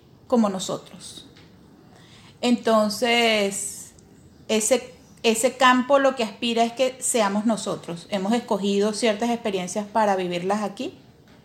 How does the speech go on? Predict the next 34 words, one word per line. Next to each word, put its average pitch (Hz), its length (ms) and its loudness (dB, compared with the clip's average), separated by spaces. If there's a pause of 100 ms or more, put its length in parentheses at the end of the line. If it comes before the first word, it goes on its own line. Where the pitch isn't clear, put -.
(1040)
Es 202 140 -6
como 220 220 0
la 254 140 8
linterna, 185 680 0
como 190 240 -10
dice 175 280 -10
Emilio 214 280 -4
Carrillo. 185 520 -8 (140)
Eh, 196 500 -2
de 226 140 4
donde 214 260 4
sale 262 280 4
la 349 120 2
luz, 269 200 -4
que 262 80 -4
es 240 60 -4
la 247 80 -2
linterna, 233 460 -2
es 208 80 -10
la 220 120 -4
conciencia. 214 760 -6 (680)
A 240 120 4
medida 233 1120 0
que 220 220 -2
esa 214 260 0
luz 285 340 -2
se 285 160 0
va 277 80 6
alejando, 240 760 0
ella 220 240 -2
se 247 140 -2
va 220 160 0
como 240 380 -2
amplificando 220 1080 -2